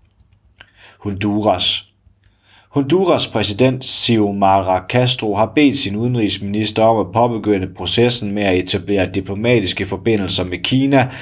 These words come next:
hvilket vil afslutte Honduras officielle forbindelser med den selvstyrede ø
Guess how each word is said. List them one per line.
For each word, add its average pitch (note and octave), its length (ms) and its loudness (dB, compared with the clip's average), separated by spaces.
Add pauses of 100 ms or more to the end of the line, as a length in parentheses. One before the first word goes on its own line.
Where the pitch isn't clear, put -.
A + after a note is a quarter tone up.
(180)
hvilket D#3 300 6
vil B2+ 60 2
afslutte A2 560 4
Honduras G#2 600 0
officielle G2 560 0
forbindelser G2+ 600 0
med G2+ 160 -2
den G#2 100 -6
selvstyrede F2 760 -2
ø E2+ 180 -4